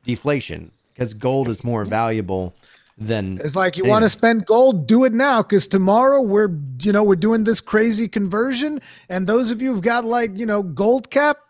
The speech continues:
Speaker 2: too bad. You guys are gonna lose a bunch of money.
Speaker 1: That's, that is a solution. We've seen that happen before. It's like, okay, new, like, and that's what fourteen does. That's why it rolls out new tomes. So it's like,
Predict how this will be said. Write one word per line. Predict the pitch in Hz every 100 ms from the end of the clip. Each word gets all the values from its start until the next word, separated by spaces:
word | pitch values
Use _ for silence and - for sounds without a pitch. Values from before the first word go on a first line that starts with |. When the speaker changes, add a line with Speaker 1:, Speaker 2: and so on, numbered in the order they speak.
| -
Speaker 2:
too | 233
bad. | 233 240 196 170
You |
guys | 208 202
are |
gonna | 208 208
lose | 220
a | 170
bunch | 139 196 220 247
of |
money. | 233 175 113 107 -
Speaker 1:
That's, | 170
that | - 185 220
is | 269
a | 240
solution. | - 123 123 175 - _
We've | 135
seen | - 185
that | 180
happen | 156 165 147
before. | 127 165 147
It's | 95
like, | 98 98
okay, | 92 156 269 220
new, | 139
like, | 113 123
and | 135
that's | 165
what | 254 -
fourteen | 151 135 139 220
does. | 127 98 104
That's | 110
why | 123 123
it |
rolls | 117 120 120
out | 107
new | 113
tomes. | 107 135 131 80 - - _ _ _ _
So | 139 127
it's | 117
like, | 107 92